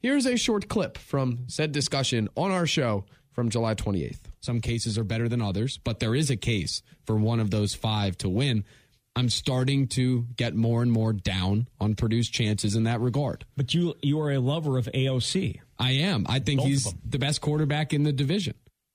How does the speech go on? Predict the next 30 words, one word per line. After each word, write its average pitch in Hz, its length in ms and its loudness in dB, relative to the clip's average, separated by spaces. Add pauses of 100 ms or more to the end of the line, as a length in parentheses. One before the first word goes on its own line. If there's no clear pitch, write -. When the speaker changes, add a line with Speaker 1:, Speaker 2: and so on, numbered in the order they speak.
(280)
Speaker 1:
And 190 300 2
it, 160 200 2
it 143 160 0
goes 131 280 2
on 107 180 0
and 101 140 -2
on. 101 420 -2
But 139 220 -2 (200)
I 180 180 0
said 233 440 0 (160)
off 233 260 0
air 202 180 2
many 165 260 2
times, 135 580 0
a-, - 140 -2
and 226 120 0
probably 180 400 0
on 131 220 2
air 120 160 2
too, 107 380 -2 (800)
that 175 180 0
Purdue 226 480 2
had, 202 260 0
quote, 151 500 -2 (120)
"no 156 320 2
chance 160 440 0
to 151 100 2
win 135 160 2
the 120 80 2
West." - 420 -4